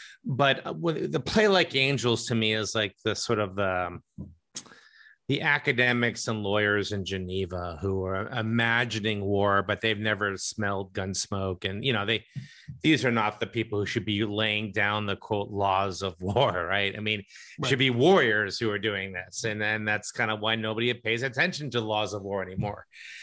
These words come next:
Speaker 1: except for the U S and the West. Um, and then there's the other extreme, which is,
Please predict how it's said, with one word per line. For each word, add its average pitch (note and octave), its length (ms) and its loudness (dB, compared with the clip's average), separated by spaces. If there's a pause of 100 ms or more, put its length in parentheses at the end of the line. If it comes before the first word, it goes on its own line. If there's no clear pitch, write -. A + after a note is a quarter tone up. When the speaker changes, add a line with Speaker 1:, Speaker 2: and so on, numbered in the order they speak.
(120)
Speaker 1:
except C3 380 0
for D#3 120 0
the D3+ 80 0
U B2 180 2
S G#2 300 -2
and A2 100 -4
the A#2 60 -2
West. - 520 -4
Um, A2+ 560 -2 (560)
and C#3+ 180 2
then D3+ 100 4
there's D3+ 160 4
the C#3+ 140 4
other F3 260 4
extreme, A#2+ 560 -2
which A#2+ 220 -2
is, A2+ 560 0